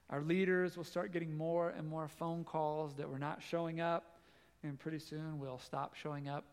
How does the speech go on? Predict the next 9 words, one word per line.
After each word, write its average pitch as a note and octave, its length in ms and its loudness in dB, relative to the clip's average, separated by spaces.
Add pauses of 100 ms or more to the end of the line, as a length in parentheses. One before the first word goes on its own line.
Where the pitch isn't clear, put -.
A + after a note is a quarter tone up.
even B2 240 -6
without C#3 320 -2
a C#3 60 -8
phone A2+ 300 -12
call. - 260 -16 (760)
We'll B2+ 180 -4
get A#2+ 340 -4
bored, D#3+ 600 2
we'll A2+ 140 -10